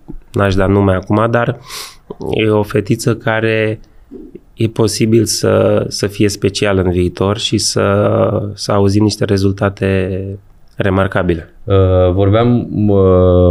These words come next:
Speaker 2: mai devreme, fiul meu are patru ani. Eu când, când să încep așa să-l ghidez către o rachetă de tenis? Că l-am întrebat, "Bă, îți place tenisul?" "Da,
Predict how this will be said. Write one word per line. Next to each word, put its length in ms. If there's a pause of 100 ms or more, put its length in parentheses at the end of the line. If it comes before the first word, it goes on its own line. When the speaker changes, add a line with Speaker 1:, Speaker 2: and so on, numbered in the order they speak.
(120)
Speaker 2:
mai 200
devreme, 400
fiul 200
meu 80
are 140
patru 340
ani. 140
Eu 80
când, 440
când 220
să 140
încep 280
așa 240
să-l 200
ghidez 360
către 300
o 120
rachetă 420
de 140
tenis? 340
Că 100
l-am 180
întrebat, 400
"Bă, 120
îți 120
place 240
tenisul?" 440
"Da, 300